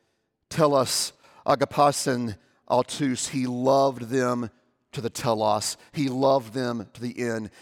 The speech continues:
He loved them to completion." And how did he show that he loved them completely? He got up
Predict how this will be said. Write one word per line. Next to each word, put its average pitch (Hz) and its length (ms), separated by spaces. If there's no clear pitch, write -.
He 131 200
loved 127 480
them 120 300
to 131 160
completion." 107 1080
And 117 80
how 131 160
did 131 100
he 120 100
show 127 360
that 113 100
he 117 100
loved 113 320
them 110 300
completely? 110 640
He 117 80
got 127 260
up - 480